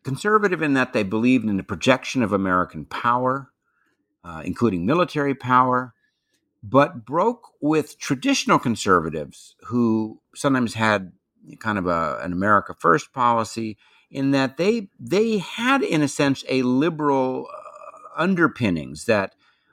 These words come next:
we need to make good things happen in the world. We need to spread American democracy. We need to support, uh,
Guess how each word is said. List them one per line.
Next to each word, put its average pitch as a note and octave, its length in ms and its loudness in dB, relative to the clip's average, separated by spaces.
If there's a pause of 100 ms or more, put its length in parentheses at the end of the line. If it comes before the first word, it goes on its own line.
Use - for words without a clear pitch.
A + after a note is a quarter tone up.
we C#3 160 2
need F3 180 0
to D#3+ 80 -2
make D#3 380 0 (680)
good C#3+ 400 0 (280)
things D#3+ 400 -2
happen C#3+ 360 0
in G#2+ 100 2
the G2 80 2
world. E2+ 240 0
We G#2 80 -2
need D3 460 0
to C#3+ 80 0
spread B2 400 2
American G2+ 420 -2
democracy. D#2+ 640 -10
We F2+ 140 -4
need A#2+ 200 2
to A2 80 -6
support, - 800 -4 (760)
uh, E2 460 -6